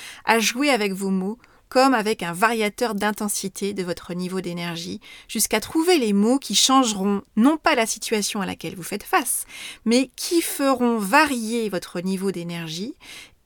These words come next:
qui le f-, la feront augmenter, et donc feront varier votre capacité à vous mobiliser ou à vous remobiliser, et à vous positionner et à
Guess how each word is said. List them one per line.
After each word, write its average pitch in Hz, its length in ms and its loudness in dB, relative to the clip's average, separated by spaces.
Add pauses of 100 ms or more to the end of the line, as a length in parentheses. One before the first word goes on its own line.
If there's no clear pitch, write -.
(160)
qui - 100 -14
le 175 80 -6
f-, - 140 -10
la 160 80 -6
feront 170 320 -10 (160)
augmenter, 233 680 -2 (380)
et 226 120 4
donc 277 420 2
feront 226 380 2
varier 233 580 2
votre 214 280 -4
capacité 233 920 -2
à 190 140 0
vous 185 180 -6
mobiliser 202 760 -2 (240)
ou 196 140 -2
à 185 80 2
vous 175 160 -6
remobiliser, 175 800 -6 (420)
et 196 120 2
à 175 80 -2
vous 175 140 -8
positionner 185 800 -4 (260)
et 175 180 -2
à 185 120 -4